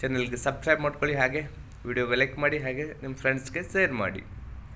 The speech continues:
ಬನ್ನಿ ಫ್ರೆಂಡ್ಸ್, ಇವತ್ತಿನ ವಿಡಿಯೋದಲ್ಲಿ ಎಸ್ ಎಸ್ ಸಿ ಜಿ ಡಿ ಎರಡು ಸಾವಿರದ ಇಪ್ಪತ್ತೈದರ ಎಕ್ಸಾಮ್ ಬಗ್ಗೆ ಮಾತಾಡ್ಕೊಳ್ಳೋಣ, ನೋಡ್ಕೊಳ್ಳೋಣ ಯಾವ ಥರ ಇದೆ ಅಂತ ನಾನು ನಿಮಗೆ ತಿಳಿಸ್ಕೊಡ್ತೀನಿ. ಪೂರ್ಣ ವಿಡಿಯೋವನ್ನು ನೋಡಿ. ಎಸ್ ಎಸ್ ಸಿ ಕಾನ್ಸ್ಟೇಬಲ್ ಜಿ ಡಿ ಎರಡು ಸಾವಿರದ ಇಪ್ಪತ್ತೈದು ಎಕ್ಸಾಮ್ ಡೇಟ್ ಅನೌನ್ಸ್ಡ್.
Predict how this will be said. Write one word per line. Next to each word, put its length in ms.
ಬನ್ನಿ 200
ಫ್ರೆಂಡ್ಸ್, 300
ಇವತ್ತಿನ 340
ವಿಡಿಯೋದಲ್ಲಿ 440
ಎಸ್ 180
ಎಸ್ 100
ಸಿ 100
ಜಿ 180
ಡಿ 100
ಎರಡು 140
ಸಾವಿರದ 180
ಇಪ್ಪತ್ತೈದರ 580
ಎಕ್ಸಾಮ್ 360
ಬಗ್ಗೆ 260
ಮಾತಾಡ್ಕೊಳ್ಳೋಣ, 680
ನೋಡ್ಕೊಳ್ಳೋಣ 440
ಯಾವ 120
ಥರ 180
ಇದೆ 200
ಅಂತ 160
ನಾನು 220
ನಿಮಗೆ 300
ತಿಳಿಸ್ಕೊಡ್ತೀನಿ. 600
ಪೂರ್ಣ 220
ವಿಡಿಯೋವನ್ನು 500
ನೋಡಿ. 260
ಎಸ್ 180
ಎಸ್ 120
ಸಿ 100
ಕಾನ್ಸ್ಟೇಬಲ್ 560
ಜಿ 160
ಡಿ 100
ಎರಡು 200
ಸಾವಿರದ 200
ಇಪ್ಪತ್ತೈದು 680
ಎಕ್ಸಾಮ್ 400
ಡೇಟ್ 180
ಅನೌನ್ಸ್ಡ್. 460